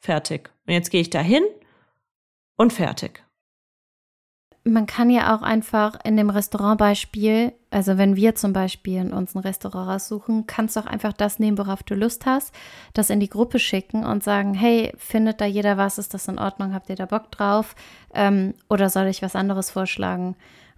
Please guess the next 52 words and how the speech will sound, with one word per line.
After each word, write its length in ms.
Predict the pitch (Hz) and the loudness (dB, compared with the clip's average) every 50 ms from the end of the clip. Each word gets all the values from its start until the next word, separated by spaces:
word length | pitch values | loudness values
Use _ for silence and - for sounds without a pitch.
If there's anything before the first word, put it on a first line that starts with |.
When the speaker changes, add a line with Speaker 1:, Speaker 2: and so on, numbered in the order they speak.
| _ _ | _ _
Speaker 2:
Oder 340 | - 220 220 214 214 202 190 | 0 0 4 4 4 4 4
was 160 | 196 202 196 | 2 0 0
ich 160 | 202 - - | -2 -2 -2
auch 140 | - 196 - | -2 -2 0
gemacht 320 | - 202 196 196 185 - 208 | 0 0 0 0 0 -2 -2
hab, 140 | 196 - | -4 -2
ich 140 | 202 196 - | -4 -6 -6
hab 100 | 202 - | -4 -4
auch 100 | - 196 | -4 -4
schon 180 | - - - 190 | -4 -4 -4 -2
mal 320 | 190 190 185 185 - - - | 0 0 0 -2 -4 -4 -6
drei 300 | - 190 190 202 208 208 | -2 0 4 4 4 4
rausgesucht 640 | 196 196 196 190 - - 196 196 214 214 202 - | 4 2 0 -2 -4 -6 -6 -4 -4 -4 -2 -2
und 120 | 208 190 202 | -2 -2 -2
hab 100 | 190 - | -4 -4
dann 140 | 196 196 190 | -4 -2 -2
einfach 240 | - 185 - 190 | -2 -2 -4 -4
das 200 | - 190 190 - | -4 -6 -6 -6
gebucht, 340 | - - 190 196 190 190 - | -8 -8 -6 -6 -6 -6 -8
wo 60 | - | -6
die 120 | 185 196 185 | -6 -4 -2
Mehrheit 300 | 185 185 190 190 190 - | -2 -2 -2 -2 -4 -4
Ja 200 | 190 190 196 196 | -4 -4 -4 -4
gesagt 440 | - 185 - 175 175 175 - - - | -4 -6 -6 -6 -6 -8 -8 -8 -6
hat. 220 | 180 180 - - _ _ - - - - - _ | -6 -6 -8 -10 _ _ -20 -20 -20 -20 -20 _
You 140 | _ - 190 | _ -4 -2
know, 160 | 185 185 190 | 0 0 2
also 220 | 202 202 202 196 196 | 2 0 0 0 0
im 60 | 190 | 0
Endeffekt 500 | 190 190 202 202 - - 208 202 - - | 0 0 0 0 0 -2 -4 -4 -4 -6
wirst 220 | 202 190 - - - | -6 -6 -6 -6 -6
du 260 | 196 190 190 190 196 - _ _ _ _ _ _ - | -6 -4 -4 -6 -6 -10 _ _ _ _ _ _ -6
wahrscheinlich 380 | 190 - 202 196 196 190 - | -4 -2 -2 -2 -2 -2 0
nichts 220 | 226 220 214 - - | 0 0 0 -2 -4
Perfektes 500 | - 202 - - 196 - - 185 - - | -6 -4 -4 -4 -8 -8 -8 -10 -10 -6
finden 360 | - 202 208 214 - 233 214 | -4 -4 -4 -4 -4 -4 -4
und 140 | 196 185 - | -4 -4 -4
je 80 | 190 | -4
nachdem, 440 | 185 190 185 - - 196 190 190 185 | -4 -4 -4 -4 -4 -4 -2 -2 -2
was 120 | 180 - | -4 -6
der 160 | - 196 110 - | -6 -6 -4 -2
Anlass 400 | 185 190 190 190 180 180 - - | 0 0 2 0 0 -2 -4 -4
ist, 380 | - 190 208 226 - - - _ - - _ _ _ _ _ _ _ - | -2 -2 -2 -2 -4 -8 -12 _ -20 -20 _ _ _ _ _ _ _ -4
reicht 280 | 202 196 190 190 - - | -2 -2 -2 -4 -8 -12
es 120 | - - | -10 -6
ja, 180 | 190 190 185 190 | -4 -4 -2 -2
wenn, 420 | 190 190 190 185 185 185 196 - - | -2 -2 0 -2 -2 -4 -6 -8 -8
wenn 220 | 208 202 202 190 | -4 -2 0 0
man 140 | 185 185 185 | 0 0 2
selbst 380 | 180 185 190 190 - - - - | 2 2 2 2 -2 -6 -8 -8
happy 280 | 185 - - - - | -6 -6 -6 -6 -4
ist. 320 | - 180 180 - - - | -4 -4 -4 -6 -8 -12